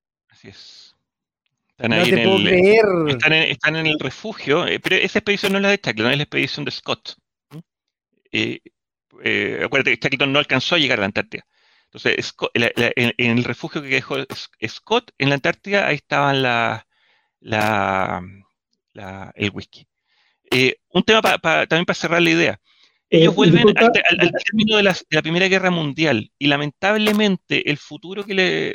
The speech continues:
Speaker 1: fue sumamente nefasto para toda la tripulación. O sea, llegaron, algunos tuvieron que irse a la guerra, otros terminaron pobres. Eh, la verdad, no, no, no tuvieron un, un tratamiento de héroes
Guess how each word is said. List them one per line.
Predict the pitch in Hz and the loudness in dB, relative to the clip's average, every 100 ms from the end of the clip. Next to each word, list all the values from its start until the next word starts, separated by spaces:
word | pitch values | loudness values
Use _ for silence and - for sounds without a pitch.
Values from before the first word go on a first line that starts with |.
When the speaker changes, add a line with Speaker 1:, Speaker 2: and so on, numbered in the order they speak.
| - | -8
Speaker 1:
fue | 170 165 - | -6 -6 -8
sumamente | - 180 175 185 175 | -8 -2 0 0 -2
nefasto | 165 - 165 - 175 | -2 -2 -6 -6 -6
para | 160 151 | -4 -2
toda | 160 156 | 0 0
la | |
tripulación. | 147 147 139 127 - 104 - | 0 -2 -2 -2 -4 -6 -6
O | _ _ | _ _
sea, | - 120 _ _ | -6 -6 _ _
llegaron, | - 143 175 190 190 190 | -2 0 2 2 2 2
algunos | 151 147 160 151 | 0 -2 -6 -6
tuvieron | 151 151 151 | -4 -4 -4
que | 143 | -4
irse | - 139 | -2 -2
a | |
la | 131 | 0
guerra, | 147 165 151 156 151 - _ _ | 0 0 0 0 -2 -4 _ _
otros | - 139 135 131 127 - | -16 -6 -2 -2 -4 -6
terminaron | 127 135 139 131 123 - | -2 0 0 0 -2 -2
pobres. | 175 175 165 156 151 151 139 _ _ _ - | 0 2 2 2 2 0 -2 _ _ _ -4
Eh, | 120 123 127 123 - | 0 2 0 -2 -2
la | 143 | 0
verdad, | 156 170 | 2 2
no, | - 165 | 0 0
no, | 160 175 | 0 0
no | 170 180 | 0 -2
tuvieron | 170 165 175 190 | -2 -2 0 0
un, | 190 180 165 | 0 -2 -2
un | 170 | -2
tratamiento | - 160 151 160 160 170 | -2 -2 0 -2 -2 -4
de | 147 131 143 | 0 0 0
héroes | 180 196 196 - | 0 -4 -6 -18